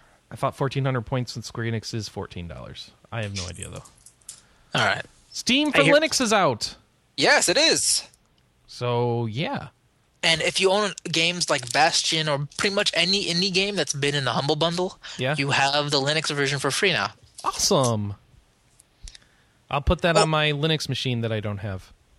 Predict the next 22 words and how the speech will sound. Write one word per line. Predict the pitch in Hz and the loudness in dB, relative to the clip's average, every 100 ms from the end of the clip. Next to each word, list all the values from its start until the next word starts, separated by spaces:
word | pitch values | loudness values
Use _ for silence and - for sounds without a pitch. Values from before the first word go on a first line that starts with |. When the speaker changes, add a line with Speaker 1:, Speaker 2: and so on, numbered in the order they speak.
| - | -2
Speaker 2:
And | 170 | 2
they're | 165 | 2
all | 151 170 190 | 4 4 2
fifty | - 170 | 0 -4
percent | 185 170 165 | -2 0 2
off | 160 143 117 143 | 4 2 0 -2
if | - | -2
you | 139 | 0
wanna | 139 135 | 0 0
get | 127 131 | 0 0
in | 127 | 0
there | 120 113 110 | 0 0 0
and | 120 117 | 0 -2
just | 120 120 | 0 0
start | - 120 117 - - 156 - - - - | 2 0 -2 -14 -16 -18 -20 -20 -18 -10
consuming | - 127 - 151 135 127 113 | -6 0 2 2 2 0 -2
games. | 107 117 117 110 - - - - _ _ _ _ _ _ _ _ | -2 -2 -2 -4 -4 -4 -10 -20 _ _ _ _ _ _ _ _
Speaker 1:
Cool. | - 127 113 98 _ _ _ _ _ _ _ _ _ - | -6 -2 -2 -4 _ _ _ _ _ _ _ _ _ -4
And | 143 147 | 0 0
if | - | 2
you, | 180 190 | 4 6
uh, | 170 151 | 6 4